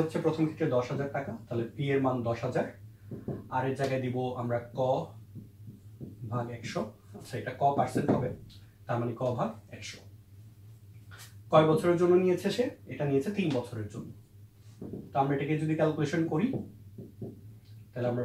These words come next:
পাবো হচ্ছে তিনশো ক। So, এই পরিমাণ টাকা তাকে মুনাফা দিতে হবে প্রথম ক্ষেত্রে। দ্বিতীয় ক্ষেত্রে কত দিতে হবে? আই টু is equal to আবার একই রকম ভাবে P into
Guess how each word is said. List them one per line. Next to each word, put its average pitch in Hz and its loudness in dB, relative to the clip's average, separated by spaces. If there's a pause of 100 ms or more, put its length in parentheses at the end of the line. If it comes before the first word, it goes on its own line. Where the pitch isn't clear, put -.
পাবো 120 0
হচ্ছে - -6 (760)
তিনশো 170 -2 (140)
ক। - -10 (1000)
So, - -14 (280)
এই 233 10 (120)
পরিমাণ 196 6 (100)
টাকা 160 6 (100)
তাকে - 0 (260)
মুনাফা 143 6
দিতে 123 -4
হবে 101 -6 (200)
প্রথম 160 6 (100)
ক্ষেত্রে। - -8 (800)
দ্বিতীয় 165 8
ক্ষেত্রে 202 4 (100)
কত 190 2 (120)
দিতে 175 0
হবে? 196 2 (580)
আই - 0
টু - -4
is 135 -2
equal 139 2
to 127 -2
আবার 127 0 (160)
একই - -2
রকম 131 0
ভাবে 131 -2 (140)
P - -4 (200)
into 135 -4